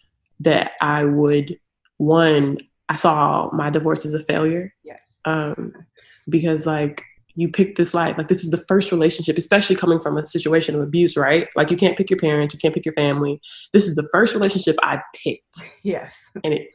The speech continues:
Speaker 1: didn't work out. Like, I made this choice. There's no one else to blame.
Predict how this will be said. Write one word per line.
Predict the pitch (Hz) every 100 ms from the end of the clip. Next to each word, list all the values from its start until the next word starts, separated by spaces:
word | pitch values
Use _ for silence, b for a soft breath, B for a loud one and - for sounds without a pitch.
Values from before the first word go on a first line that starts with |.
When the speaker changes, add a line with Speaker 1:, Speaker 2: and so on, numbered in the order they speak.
| -
Speaker 1:
didn't | 180 170 -
work | - -
out. | - - - _ _ _ _ _ _ -
Like, | 139 - -
I | 185
made | 190 170 156
this | 151 147
choice. | - 147 -
There's | 147
no | 151 196
one | 202
else | 185 180
to | 156
blame. | 151 160 -